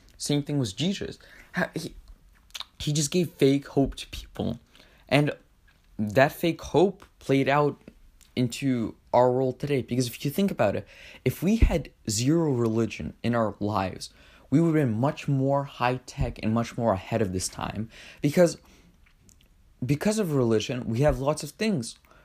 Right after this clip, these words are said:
And some of those things were sexist. For example, um, when women were found as witches, uh, there's a joke about this. Uh,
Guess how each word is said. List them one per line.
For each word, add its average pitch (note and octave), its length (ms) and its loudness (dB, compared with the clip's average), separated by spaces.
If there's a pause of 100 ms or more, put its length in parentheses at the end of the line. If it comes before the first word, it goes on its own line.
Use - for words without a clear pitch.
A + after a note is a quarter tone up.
(120)
And C3 140 0
some F#3+ 160 2
of G3 40 0
those E3+ 200 0
things C#3+ 220 -2
were D3+ 80 -4
sexist. - 520 -8
For E3 140 0
example, F#3+ 640 -2 (600)
um, C#3 380 0 (720)
when D3 340 2
women D#3+ 460 2
were D3+ 100 -2
found D#3+ 320 -2
as D3 220 -2
witches, - 680 -2 (1080)
uh, A2 240 4
there's A#2 220 0
a A#2 40 -2
joke C#3 260 4
about F#2 280 0
this. G#2 280 -4
Uh, G2 340 -2